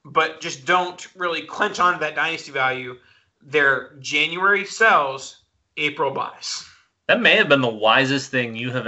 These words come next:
Speaker 2: ever said. I, I, I got goosebumps from that, genuinely.
Speaker 1: <laughs>
Speaker 2: Uh, for reference, Alex Smith is technically signed through twenty twenty-two. Washington does have an out after this season.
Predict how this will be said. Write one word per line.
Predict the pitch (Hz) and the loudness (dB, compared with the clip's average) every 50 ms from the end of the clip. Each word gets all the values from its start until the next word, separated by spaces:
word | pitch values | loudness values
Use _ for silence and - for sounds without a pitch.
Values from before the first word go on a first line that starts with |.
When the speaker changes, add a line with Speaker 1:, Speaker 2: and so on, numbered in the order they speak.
| - - - | -6 0 2
Speaker 2:
ever | 127 123 - 117 117 117 | 2 2 4 2 0 -2
said. | - - 104 95 92 - - - _ _ _ - | 0 0 0 0 0 -2 -6 -12 _ _ _ 0
I, | 110 117 131 131 117 - | 2 2 2 2 0 2
I, | 110 135 147 139 123 110 | 2 2 2 2 2 2
I | 135 - | 4 6
got | 294 269 147 - | 6 4 4 2
goosebumps | 117 127 156 156 - 104 92 87 - | -2 -2 -2 0 0 -2 -2 -2 -6
from | - - 78 76 | -14 -16 -12 -8
that, | 76 76 - - | -6 -6 -6 0
genuinely. | - 110 117 123 113 98 92 73 69 - - 139 - _ _ | 2 2 2 2 0 -8 -10 -10 -12 -14 -14 -16 -18 _ _
Speaker 1:
<laughs> | - 196 - - - - - - 135 123 - - - - - _ - 156 - - | -18 -18 -16 -14 -14 -14 -14 -14 -18 -18 -18 -16 -16 -16 -16 _ -18 -18 -6 2
Speaker 2:
Uh, | - 127 127 123 120 120 113 | 6 8 8 8 8 6 6
for | - 185 196 180 165 | 6 8 8 8 10
reference, | 160 156 147 139 - 156 147 143 139 135 - | 8 6 6 6 6 4 4 4 2 0 4
Alex | 135 139 143 143 139 135 - | 6 6 6 6 4 -2 -6
Smith | - 143 135 127 127 | -4 -2 -2 -2 -2
is | - 135 147 143 135 131 | -2 -4 -4 -4 -4 -6
technically | - - - 175 185 - 190 190 185 - 175 170 160 | -8 -4 -2 -2 -2 -2 -4 -8 -8 -8 -10 -10 -8
signed | - - 135 131 139 139 139 139 131 | -4 -2 0 0 0 0 -2 -4 -8
through | 131 - 135 131 127 | -10 -8 -6 -6 -6
twenty | 127 - 131 123 123 120 | -6 -6 -6 -6 -4 -6
twenty-two. | 117 - 123 113 113 104 - - 156 147 143 143 143 139 131 131 - - _ _ _ _ _ - - | -6 -8 -8 -10 -10 -10 -6 0 2 4 4 4 2 0 -2 -6 -12 -20 _ _ _ _ _ 2 6
Washington | 127 120 117 - 139 127 131 123 117 | 6 6 6 4 -2 -4 -4 0 4
does | 123 120 120 117 - | 6 6 6 6 4
have | 117 117 117 | 2 2 2
an | 120 120 | 2 0
out | - 107 113 117 117 117 - - - - | 2 4 4 4 4 2 -4 -8 0 4
after | 120 127 139 139 135 - 156 143 | 4 6 6 4 2 -4 -6 -6
this | 127 135 131 127 | -4 -4 -6 -6
season. | - - 123 120 117 110 113 120 117 120 117 - | -6 -8 -8 -8 -6 -6 -8 -8 -8 -10 -12 -18